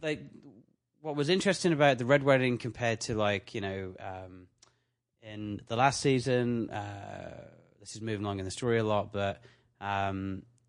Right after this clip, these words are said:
when Daenerys brings the Dothraki and her dragons to take on the Lannister army, and the dragon is ju-, like, it just kills, like,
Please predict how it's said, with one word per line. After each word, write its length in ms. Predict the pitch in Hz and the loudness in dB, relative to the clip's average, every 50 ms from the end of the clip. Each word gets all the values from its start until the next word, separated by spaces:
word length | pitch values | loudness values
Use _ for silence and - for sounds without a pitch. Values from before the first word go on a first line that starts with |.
| _ - | _ -16
when 200 | 117 110 104 101 | -12 -10 -10 -10
Daenerys 760 | - - 117 113 113 117 117 117 113 113 113 110 - - - - | -10 -8 -6 -2 0 2 2 2 2 2 0 0 -2 -4 -8 -6
brings 380 | 117 107 107 101 101 95 - - | -4 -4 -4 -4 -6 -8 -8 -8
the 320 | 107 101 98 98 95 92 | -8 -6 -6 -6 -8 -8
Dothraki 760 | - 101 95 - - 110 104 101 101 - - 101 95 95 90 | -6 -8 -8 -6 -4 -2 -2 -2 -4 -6 -8 -8 -6 -8 -8
and 400 | 95 95 92 90 87 90 92 - - _ _ - | -8 -8 -8 -8 -10 -12 -16 -20 -20 _ _ -20
her 80 | 104 | -16
dragons 640 | 90 - 101 104 104 101 98 98 92 90 98 - - | -10 -6 -4 -2 -2 -2 -4 -4 -6 -6 -8 -8 -10
to 140 | - - 95 - | -10 -10 -12 -12
take 420 | - - - 101 101 98 - - | -12 -12 -10 -10 -10 -10 -10 -10
on 300 | 98 98 95 92 92 - - | -8 -8 -6 -8 -10 -12 -10
the 80 | - 101 | -8 -4
Lannister 480 | 101 113 127 139 127 - - 101 92 92 | -2 -2 -2 -2 -4 -4 -4 -4 -4 -4
army, 420 | 90 90 92 95 95 98 104 110 _ _ _ - _ _ _ _ _ _ - | -4 -6 -8 -12 -12 -12 -12 -14 _ _ _ -20 _ _ _ _ _ _ -16
and 440 | 110 107 104 104 101 95 98 98 - - _ - | -12 -8 -8 -6 -6 -6 -6 -6 -8 -10 _ -14
the 80 | 113 | -10
dragon 380 | - 113 117 123 127 120 110 107 | -4 0 2 2 2 2 0 -2
is 100 | 101 95 - | -2 -4 -6
ju-, 120 | - 110 | -8 -8
like, 200 | - 113 107 - 110 | -6 -6 -6 -6 -6
it 100 | 107 - | -6 -2
just 200 | 143 127 - - | -2 -4 -4 -4
kills, 440 | - - 117 113 104 98 92 - - | -4 0 2 2 2 2 0 -2 -2
like, 220 | 95 90 80 | -2 -2 -2